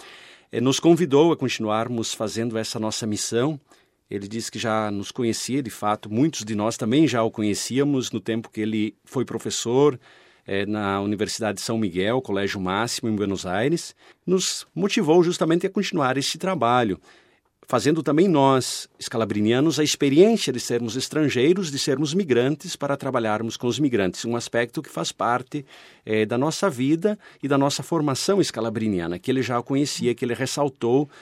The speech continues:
e valorizou e convidou a continuar fazendo. O segundo aspecto, eh, que ele nos conversou, que eles no-, o segundo aspecto que ele nos, eh,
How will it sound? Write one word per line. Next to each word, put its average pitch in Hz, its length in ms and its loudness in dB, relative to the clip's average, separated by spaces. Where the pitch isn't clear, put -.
e 110 200 -2
valorizou 127 680 0
e 180 40 -2
convidou 156 380 0
a 127 40 0
continuar 117 400 -2
fazendo. 92 480 -4
O 131 100 -2
segundo 214 280 2
aspecto, 170 560 4
eh, 127 240 0
que 131 180 -2
ele 139 160 2
nos 123 460 -2
conversou, 131 720 0
que - 80 -6
eles 110 220 0
no-, 123 220 -2
o 123 60 0
segundo 180 280 4
aspecto 120 560 2
que - 140 -4
ele 110 160 2
nos, 104 540 -2
eh, 87 640 -2